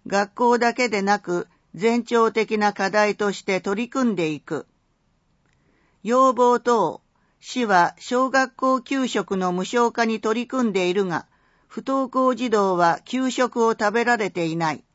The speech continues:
給食費相当分の支給による経済的支援や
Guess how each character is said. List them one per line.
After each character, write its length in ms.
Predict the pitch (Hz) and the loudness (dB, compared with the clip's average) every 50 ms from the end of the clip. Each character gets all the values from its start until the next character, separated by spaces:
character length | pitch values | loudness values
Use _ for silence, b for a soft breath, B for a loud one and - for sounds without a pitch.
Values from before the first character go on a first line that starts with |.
| _ _ _ _ _ _ _ _ _ _ _ _ _ _ _ _ _ _ | _ _ _ _ _ _ _ _ _ _ _ _ _ _ _ _ _ _
給 260 | - 254 262 262 262 | -6 -2 -2 -2 -2
食 300 | - 247 247 240 - 220 | -2 -2 -2 -2 -4 -4
費 180 | - 196 185 | -2 -2 -4
相 300 | 170 - 208 208 214 220 | -4 -2 -2 -2 0 -2
当 280 | 208 - 214 214 214 202 | -2 0 0 0 0 0
分 280 | 190 208 208 208 202 202 | 0 0 0 0 0 0
の 160 | 196 196 196 | -2 -2 -4
支 200 | - - 196 - | -6 -8 -12 -10
給 280 | - 240 240 240 240 | -6 -4 -2 -2 0
に 140 | 220 220 220 | 0 -2 0
よ 140 | 214 208 208 | 0 0 0
る 220 | 196 202 196 190 - _ | 2 0 0 -2 -4 _
経 280 | - - 240 247 254 247 | -4 0 2 2 2 2
済 280 | - 247 247 247 247 - | 2 0 0 0 0 0
的 280 | 240 247 - 247 240 | -2 -4 -4 -4 -6
支 140 | - - 240 | -6 -4 -2
援 260 | 233 214 202 185 180 | -2 -2 -2 -2 -2
や 260 | 175 170 165 165 170 | -2 0 0 -2 -2